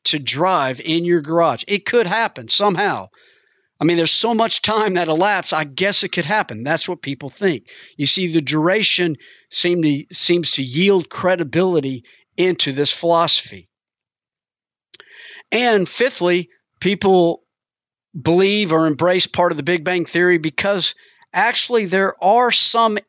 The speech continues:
individual aspects of the theory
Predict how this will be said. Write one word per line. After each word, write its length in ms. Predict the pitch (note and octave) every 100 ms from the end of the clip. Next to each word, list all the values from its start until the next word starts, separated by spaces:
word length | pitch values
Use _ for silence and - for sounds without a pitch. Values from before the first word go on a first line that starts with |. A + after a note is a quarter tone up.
| -
individual 880 | G3+ A#3+ A3 G3+ G3 G#3+ F#3+ G3 F3+
aspects 800 | F#3 E3+ - F#2+ F2+ - - - _ _ _ _ _
of 240 | E3 F#3 F#3+
the 100 | G#3+
theory 680 | - - C4+ F#3+ A2+ G2